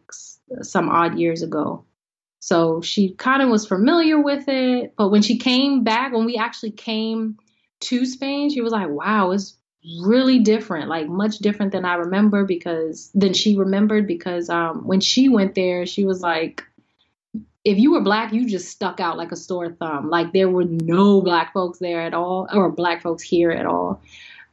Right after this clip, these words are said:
Um, but now there's more and more, especially with, um,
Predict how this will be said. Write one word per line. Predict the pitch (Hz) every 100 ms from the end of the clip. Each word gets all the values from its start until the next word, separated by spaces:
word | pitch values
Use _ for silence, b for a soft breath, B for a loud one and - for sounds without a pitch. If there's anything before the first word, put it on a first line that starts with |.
| -
Um, | 185 180 175 170 165 165 - 202
but | 202
now | 190 196 202
there's | 196 190 185 180 - - -
more | 185 190 190
and | 180
more, | 175 190 202
especially | 190 - 180 - 170
with, | 175 175 -
um, | 175 170 170 165 165 165